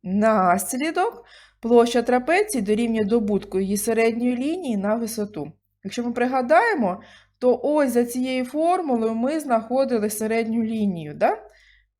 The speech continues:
Наприклад, ось буде середня лінія у нас нашої трапеції, там Л М. Для того, щоб знайти Л М, що ми робили?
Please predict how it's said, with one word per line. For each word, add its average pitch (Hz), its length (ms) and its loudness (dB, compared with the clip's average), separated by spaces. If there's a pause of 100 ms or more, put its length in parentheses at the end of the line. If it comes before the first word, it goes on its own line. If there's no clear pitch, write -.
(280)
Наприклад, 165 520 -10
ось 165 140 -10
буде 156 240 -10
середня 160 420 -10
лінія 370 440 -4
у 339 40 -8
нас 320 240 -2
нашої 262 320 -6
трапеції, 226 680 -4
там 175 240 -6 (120)
Л 196 140 -2 (120)
М. 185 320 -2 (920)
Для 202 120 -2
того, 220 220 0
щоб 214 160 -6
знайти 208 460 0
Л 214 140 0 (100)
М, 381 260 2
що 302 220 2
ми 240 140 2
робили? 185 520 0